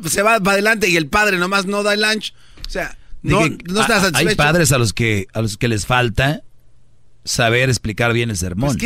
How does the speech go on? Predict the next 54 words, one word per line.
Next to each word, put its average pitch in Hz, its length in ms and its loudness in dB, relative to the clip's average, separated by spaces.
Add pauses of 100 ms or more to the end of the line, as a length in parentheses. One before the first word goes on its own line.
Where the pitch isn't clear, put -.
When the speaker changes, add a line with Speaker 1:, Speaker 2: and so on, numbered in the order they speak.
Speaker 1:
¿qué - 40 -16
quiere? 175 400 0
O 143 40 0
sea, 196 120 -4
¿qué 220 160 -8
Speaker 2:
No 131 100 2
escucha, 135 460 2
Speaker 1:
perfecto? 147 220 2
Speaker 2:
brody. 160 400 0 (640)
Speaker 1:
¿Qué - 80 -12
Speaker 2:
No, - 60 -10
Speaker 1:
quiere? 185 360 -2
Speaker 2:
yo 110 180 -6
no, 170 300 0
no, 120 120 -4
Speaker 1:
Como 160 140 0
Speaker 2:
no. 170 60 0
Speaker 1:
en 190 40 0
México, 170 540 -2
que 127 80 -6
Speaker 2:
No. 135 60 2
Speaker 1:
hable 190 160 0
bonito. 165 580 -2
Speaker 2:
No, 226 340 2
en 110 180 2
México 135 360 0
Speaker 1:
Ah. 104 60 -2
Speaker 2:
también. 120 480 0 (1300)
Sí, - 180 -8
yo 143 120 0
tengo 156 200 0
un 127 100 -2
pa-, 131 240 2
hay 165 100 2
padres 170 280 0
chistosos, 123 640 2
hay 127 120 2
padres 123 320 0
que 107 80 -4
explican 120 460 -2
bien 117 600 -2
la 104 100 -2
situación. 113 440 -2
Por 156 120 0
eso 180 120 0
la 170 80 0
gente 180 200 0
a - 20 4
veces 170 100 0
no 175 100 2
va 165 80 4
a 156 40 2
misa, 135 280 2
brody. 76 320 -6